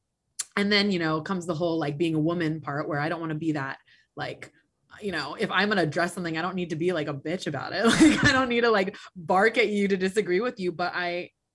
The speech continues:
and, you know, that comes with practice. You, like, figure out how to assert yourself in a way that doesn't repel people.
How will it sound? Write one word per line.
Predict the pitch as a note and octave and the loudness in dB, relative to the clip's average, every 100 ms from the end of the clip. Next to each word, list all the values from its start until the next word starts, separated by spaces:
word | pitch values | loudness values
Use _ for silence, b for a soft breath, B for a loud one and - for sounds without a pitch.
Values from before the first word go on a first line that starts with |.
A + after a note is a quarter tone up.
| - | -4
and, | G#3 | 2
you | G#3 | 2
know, | F3 | 2
that | F3+ F3+ | 0 -2
comes | G3+ G#3 G#3 | -4 -4 -6
with | G#3 | -2
practice. | A3+ - D#3 | -2 -2 -6
You, | E3 | -4
like, | D#3 D#3 B B - | -4 -6 B B 0
figure | G3+ A3 | 4 4
out | F#3+ F#3 | 2 2
how | F#3+ | 0
to | F3+ | 0
assert | D3 - G#3+ | -2 -2 0
yourself | A3 A#3 C4 C#4 C#4+ - | 0 -2 0 0 -2 -6
in | F#3+ | -6
a | |
way | F3 F3 F3+ | -2 0 0
that | E3 D#3+ - | -2 -4 -2
doesn't | F3 F#3 D#3 | 0 -2 -4
repel | F3 - D#3 | -6 -2 -4
people. | - G3 A3+ A#3 C#4 | -2 -4 0 0 0